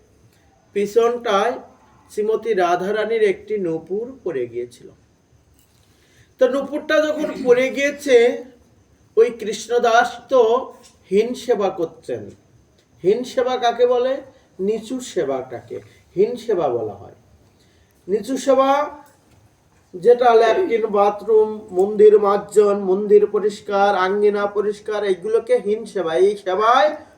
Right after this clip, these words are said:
কোনো অপরাধ হয় না। অন্য অন্য সেবায় চৌষট্টি প্রকারের অপরাধ আছে, কিন্তু হীন সেবায় কোনো অপরাধ হয় না। এমনিভাবে কি করেছেন?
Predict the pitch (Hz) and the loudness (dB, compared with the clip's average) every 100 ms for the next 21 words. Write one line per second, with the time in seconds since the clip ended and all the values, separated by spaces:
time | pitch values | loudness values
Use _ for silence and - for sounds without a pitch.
0 | _ 226 247 220 196 220 226 254 277 269 | _ -4 0 0 0 0 2 2 2 -2
1 | 196 160 143 120 107 117 _ _ 208 240 | -2 -2 -2 -8 -12 -18 _ _ -4 0
2 | 277 269 277 277 269 226 233 247 254 240 | 2 2 0 0 0 2 4 2 4 4
3 | 240 277 277 - - 247 233 233 226 202 | 4 -2 -6 -10 0 2 2 0 0 0
4 | 202 226 226 247 269 269 277 294 294 - | 0 2 2 2 0 0 -2 -2 -4 -18
5 | _ _ 254 254 277 208 233 262 262 254 | _ _ -6 0 4 4 4 0 -2 2
6 | 240 254 277 269 262 220 202 202 202 233 | 4 4 2 0 0 0 0 2 2 2
7 | 269 214 185 165 143 127 117 - - _ | 0 -2 -2 -2 -4 -6 -12 -16 -20 _
8 | _ _ _ 554 659 679 262 277 294 277 | _ _ _ -12 -2 2 4 2 0 0
9 | 285 302 294 277 294 294 294 302 302 302 | 2 0 -2 -2 0 0 4 4 4 0